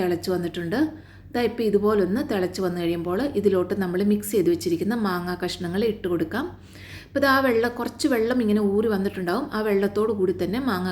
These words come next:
കഷ്ണങ്ങൾ ഇട്ട് കൊടുക്കാവുന്നതാണ്. അപ്പോൾ ഇതാ മാങ്ങയും കൂടി ഇട്ട് വീണ്ടും അടച്ചു വെച്ചൊരു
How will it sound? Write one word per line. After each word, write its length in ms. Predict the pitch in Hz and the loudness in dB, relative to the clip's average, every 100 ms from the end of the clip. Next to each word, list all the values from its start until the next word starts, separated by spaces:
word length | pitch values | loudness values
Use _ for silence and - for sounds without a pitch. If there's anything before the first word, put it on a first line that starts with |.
| 180 | -4
കഷ്ണങ്ങൾ 340 | 170 175 175 240 | -6 -6 -2 -2
ഇട്ട് 100 | - 175 | 0 0
കൊടുക്കാവുന്നതാണ്. 760 | 170 170 165 180 175 160 185 339 - - - - - - - - - | 0 0 0 0 -2 -2 -2 -4 -6 -18 -20 -20 -20 -20 -20 -20 -4
അപ്പോൾ 180 | - 277 | 2 4
ഇതാ 100 | 247 233 | 4 4
മാങ്ങയും 380 | 196 196 202 202 | 2 2 2 2
കൂടി 160 | 214 208 170 | 2 4 2
ഇട്ട് 180 | - 262 | 0 0
വീണ്ടും 360 | 208 190 185 - 185 | 2 2 0 -2 -2
അടച്ചു 240 | 165 165 180 | -4 -2 -2
വെച്ചൊരു 240 | 175 190 | 0 0